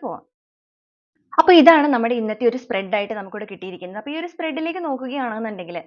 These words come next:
നിങ്ങളുടെ പേഴ്സന്റെ ഒരു മനസ്സിലൂടെ പറയുകയാണെന്നുണ്ടെങ്കിൽ മാനസികമായിട്ടും വളരെയധികം ഒരു തകർന്ന അവസ്ഥയിലൂടെ തന്നെ പു-, മുന്നോട്ടേക്ക് പോയിക്കൊണ്ടിരിക്കുന്ന ഒരു വ്യക്തികളുടെ എനർജി തന്നെയാണ് നമുക്കിവിടെ കിട്ടിയിരിക്കുന്നത്. അപ്പൊ നിങ്ങളുടെ റിലേഷൻഷിപ്പിനെ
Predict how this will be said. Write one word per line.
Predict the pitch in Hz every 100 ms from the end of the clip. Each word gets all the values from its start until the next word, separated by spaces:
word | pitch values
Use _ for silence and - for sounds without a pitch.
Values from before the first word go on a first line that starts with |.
| _ _ 254
നിങ്ങളുടെ | 294 330 320
പേഴ്സന്റെ | 302 277 277 302 320
ഒരു | 311 277
മനസ്സിലൂടെ | 233 233 269 262
പറയുകയാണെന്നുണ്ടെങ്കിൽ | 226 214 220 214 202 190 202 330 - - 285
മാനസികമായിട്ടും | 302 311 320 349 339 240 208 233 226
വളരെയധികം | 240 254 277 247 320 294
ഒരു | 277 277
തകർന്ന | 233 247 269 320 269
അവസ്ഥയിലൂടെ | 220 240 226 220 247
തന്നെ | 233 233
പു-, | 240 214
മുന്നോട്ടേക്ക് | 214 208 214 240
പോയിക്കൊണ്ടിരിക്കുന്ന | 208 202 196 208 214 220
ഒരു | 214
വ്യക്തികളുടെ | - 196 196 220 202
എനർജി | 185 190 220
തന്നെയാണ് | 196 185 185
നമുക്കിവിടെ | 175 185 175
കിട്ടിയിരിക്കുന്നത്. | 170 160 160 160 160 _ _ _ _ _ _ _
അപ്പൊ | - 311
നിങ്ങളുടെ | 302 320 339 359
റിലേഷൻഷിപ്പിനെ | 302 269 277 277 285 294